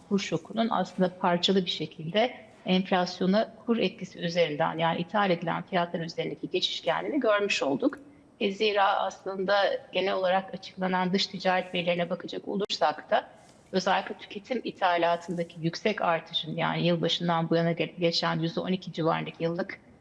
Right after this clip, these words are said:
artış oranlarında tabii ki bu kur etkisiyle beraber de temel mallar grubunda, tüketici fiyatlarındaki temel gru-, mallar grubunda yansıdığını görüyoruz. E, ancak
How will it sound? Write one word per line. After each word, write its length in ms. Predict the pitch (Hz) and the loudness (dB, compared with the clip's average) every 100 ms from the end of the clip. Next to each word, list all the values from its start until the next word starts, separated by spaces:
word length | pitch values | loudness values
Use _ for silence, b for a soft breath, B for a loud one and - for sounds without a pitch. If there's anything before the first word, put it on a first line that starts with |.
| - - | -10 0
artış 360 | 180 180 202 | 0 2 0
oranlarında 840 | 185 175 160 151 151 151 - 233 233 | 2 2 0 -2 -4 -6 -2 0 0
tabii 340 | 208 165 156 | -2 -2 -4
ki 300 | - 208 208 208 | -2 -2 -2 -2
bu 280 | 190 - - - - - | -2 -4 -10 -20 -14 0
kur 160 | 208 214 | 0 0
etkisiyle 580 | 185 - - 180 175 | -6 -8 -4 0 2
beraber 480 | 190 185 156 165 170 | 4 4 2 0 -2
de 60 | 220 | -4
temel 380 | - 190 180 175 | -2 0 0 2
mallar 500 | 160 147 151 151 - - | 0 0 -2 -2 -10 -2
grubunda, 340 | 170 170 156 | -2 -2 -14
tüketici 520 | - - 190 - 170 - | -14 -12 -10 -6 -6 -6
fiyatlarındaki 480 | - 170 165 156 160 | 0 0 0 -6 -8
temel 320 | - 185 170 | -2 0 0
gru-, 260 | 170 - 156 - | -2 -8 -14 -10
mallar 360 | 180 170 156 151 | 0 2 2 0
grubunda 480 | 160 175 170 175 233 | 0 -4 -2 0 2
yansıdığını 580 | 214 185 - - 226 | 4 2 -2 -4 -2
görüyoruz. 500 | 269 233 196 - - - B B B B - | 2 4 4 2 -4 -14 B B B B -2
E, 180 | 180 185 | 0 2
ancak 540 | 226 247 277 262 247 | 4 4 4 2 0